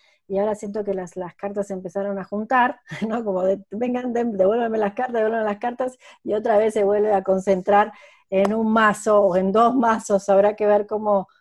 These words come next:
cómo acaba esto, eh, pero me, me da esa sensación que la dina-, la dinámica del, del juego del negocio... Está, está,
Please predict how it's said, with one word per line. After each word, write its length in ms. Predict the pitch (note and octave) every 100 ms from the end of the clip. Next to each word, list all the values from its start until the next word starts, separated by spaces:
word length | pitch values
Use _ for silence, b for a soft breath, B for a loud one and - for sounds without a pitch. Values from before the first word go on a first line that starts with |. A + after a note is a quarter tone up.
| _
cómo 280 | - A3 A3
acaba 400 | G#3 A3 G#3+ G#3+
esto, 400 | G#3 - G#3 - _ _ _ _ -
eh, 500 | G3 F#3 F#3 F3 E3+ E3+ E3+ -
pero 340 | F#3+ F3+ F3+ G3
me, 460 | A#3 D4+ D#4 G#3
me 100 | A3
da 140 | G#3 A3
esa 160 | A3
sensación 500 | A#3 A3+ G#3 - G#3+
que 100 | G#3
la 120 | G3+ F#3+
dina-, 280 | F#3+ G3 G3+
la 140 | G3
dinámica 520 | G3 G#3 B3 B3 G#3+
del, 260 | G3+ G3 F#3+
del 180 | F#3+ G3
juego 300 | A#3 B3 A#3
del 200 | G#3 F#3+
negocio... 640 | F#3 G#3 A3+ - A#3+ C#4 _ _ _
Está, 320 | F#3+ - G3 -
está, 640 | G3+ - G3 G#3 G#3 G3+